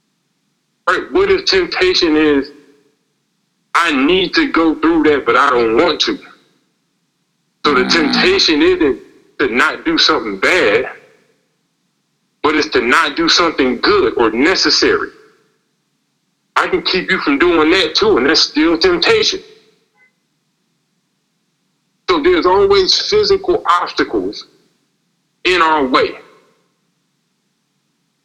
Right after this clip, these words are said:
Speaker 1: But because we're so focused on the physical obstacles, we don't even get to level two, which is the mental and emotional obstacles, the mental and emotional desires.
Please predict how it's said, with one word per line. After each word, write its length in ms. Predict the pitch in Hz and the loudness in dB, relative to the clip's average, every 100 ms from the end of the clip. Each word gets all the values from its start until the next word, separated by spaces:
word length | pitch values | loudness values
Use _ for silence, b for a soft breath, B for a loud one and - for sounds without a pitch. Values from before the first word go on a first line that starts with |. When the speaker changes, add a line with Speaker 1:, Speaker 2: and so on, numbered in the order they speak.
| _ _ _ _ _ | _ _ _ _ _
Speaker 1:
But 220 | 160 147 - - _ | -4 -4 -8 -20 _
because 480 | 147 139 185 202 170 | -4 0 0 2 0
we're 260 | 147 196 175 | 2 2 2
so 300 | - 202 170 | 2 2 0
focused 680 | - - 202 190 147 - - | -4 -2 0 0 -2 -2 -2
on 200 | 311 147 | 0 2
the 100 | 135 - | 0 0
physical 460 | 220 190 175 165 - | 0 0 0 -2 0
obstacles, 640 | 185 185 - 143 120 113 - _ _ _ _ - | 0 0 -2 -2 -2 -2 -6 _ _ _ _ -4
we 100 | 214 | 0
don't 240 | 208 185 | 2 2
even 340 | 196 175 151 | 2 2 0
get 240 | 123 196 190 | -2 -2 0
to 80 | 160 | 0
level 380 | 156 180 160 147 | 2 2 0 0
two, 380 | - 240 - - _ _ _ _ _ _ _ _ _ _ _ _ _ _ _ _ _ | 0 0 -2 -8 _ _ _ _ _ _ _ _ _ _ _ _ _ _ _ _ _
which 160 | 175 180 | -4 0
is 140 | 185 | 0
the 140 | 175 143 | 0 0
mental 580 | 131 190 190 190 170 | 2 2 2 2 2
and 140 | 175 170 | 2 2
emotional 640 | 147 160 196 - 175 160 - | 2 2 2 2 2 2 2
obstacles, 480 | 147 - 127 127 139 | 0 0 -2 0 2
the 120 | 135 | 2
mental 320 | 175 190 180 | 2 2 2
and 120 | 160 | 2
emotional 440 | 147 165 165 175 151 | 2 2 0 0 0
desires. 640 | 127 - - 131 92 - | 2 2 2 0 -2 -6